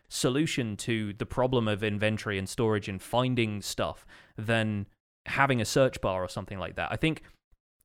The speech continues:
search bars work well for the crafting interface where you have a ton of recipes to look through and you just can't remember the recipe for one of the new workstations. You know, you can't remember how to make a comparator. Where do you put the quartz and the,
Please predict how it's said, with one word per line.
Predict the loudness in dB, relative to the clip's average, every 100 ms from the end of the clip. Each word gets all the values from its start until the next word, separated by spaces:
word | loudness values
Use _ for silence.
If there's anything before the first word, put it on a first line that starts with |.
| _ -6
search | 6 6 6
bars | 2 4
work | 4 4 4
well | 2 2
for | 0
the | -4
crafting | 2 4 4 0 -2
interface | -2 -2 -2 -2
where | -4 -4
you | -2
have | -4
a | -4
ton | -6 0 2 2
of | 0
recipes | 0 0 -2 -2 -2 0
to | 0
look | 0 -2
through | 0 0 0 -10 -16 -4
and | -2
you | -2
just | -2 -6 -2
can't | 0 0 -2 -2
remember | 0 2 2 2
the | 2
recipe | 0 -2 -4 -4
for | -2 -2 2
one | 0
of | -2
the |
new | -4 -4
workstations. | 2 2 2 -2 0 2 0 2 -2 -4 -14 -20 -10
You | -2
know, | 0
you | 0
can't | 0 0
remember | 2 0 0
how | 0
to |
make | 0 0
a | -2
comparator. | -4 -4 -2 0 0 0 0
Where | 2
do | -2
you |
put | -6 -8
the | -8
quartz | -4 -2 -2 -4
and | -6
the, | -4 -4